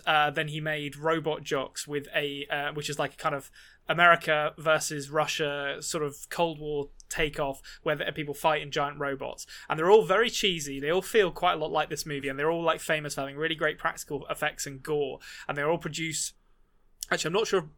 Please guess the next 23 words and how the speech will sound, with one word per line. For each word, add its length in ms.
Robot 300
Jox 260
was, 180
but, 220
but 140
Reanimator 460
and 100
From 160
Beyond 300
were 120
produced 360
by 160
a 20
guy 200
called 180
Brian 260
Yuzna, 380
who 80
would 100
go 120
on 80
to 100
make 240